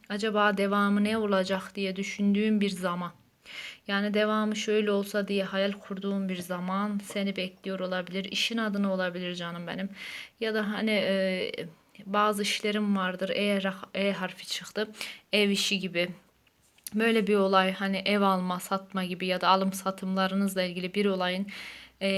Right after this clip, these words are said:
yarısı çok güzel gelmiş. Yarıdan, e, hani diğer, e, yarısı ne olacak diye düşünüyor olabilirsin. Hani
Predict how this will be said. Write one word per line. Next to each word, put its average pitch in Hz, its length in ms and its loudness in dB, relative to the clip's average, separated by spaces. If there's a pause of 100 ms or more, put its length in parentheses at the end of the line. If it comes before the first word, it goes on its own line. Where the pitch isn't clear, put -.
(380)
yarısı 202 420 2
çok 208 260 -4
güzel 226 300 2
gelmiş. 220 540 0
Yarıdan, 214 680 2
e, 190 680 0
hani 196 320 0
diğer, 226 280 6 (300)
e, - 80 -6 (320)
yarısı 202 420 4
ne 226 40 2
olacak 202 500 4
diye 196 200 0
düşünüyor 196 440 0
olabilirsin. 185 640 0
Hani 180 260 -8